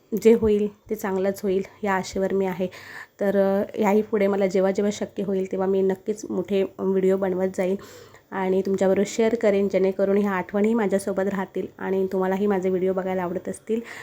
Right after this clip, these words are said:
तर नक्की मला कमेंट करून सांगा. व्हिडिओ आवडला तर लाईक करा, शेअर करा.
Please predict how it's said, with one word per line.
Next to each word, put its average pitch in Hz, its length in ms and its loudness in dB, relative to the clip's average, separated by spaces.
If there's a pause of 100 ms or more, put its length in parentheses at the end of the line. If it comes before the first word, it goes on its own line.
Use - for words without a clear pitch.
(180)
तर 202 40 -2
नक्की 196 280 -2
मला 208 180 2
कमेंट 196 320 2
करून 208 220 0
सांगा. 190 300 0
व्हिडिओ 185 220 2
आवडला 185 320 2
तर 196 80 0
लाईक 190 340 -2
करा, 180 260 -6
शेअर 202 300 -4
करा. 190 260 -4